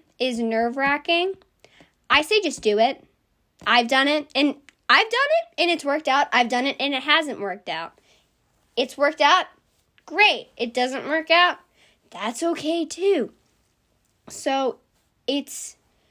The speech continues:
you just kinda have to be like, "Okay, do it." I suggest, here's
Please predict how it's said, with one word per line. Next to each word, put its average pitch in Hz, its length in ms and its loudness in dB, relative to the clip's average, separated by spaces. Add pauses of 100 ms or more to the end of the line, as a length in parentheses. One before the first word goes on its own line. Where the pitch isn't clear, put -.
(460)
you 285 140 -2
just 403 240 0
kinda 359 300 2
have 330 220 0
to 311 60 -8
be 311 120 2
like, 233 180 2 (360)
"Okay, 415 400 2 (100)
do 359 200 6
it." - 160 -4
I 330 120 4
suggest, 349 880 2
here's 480 220 4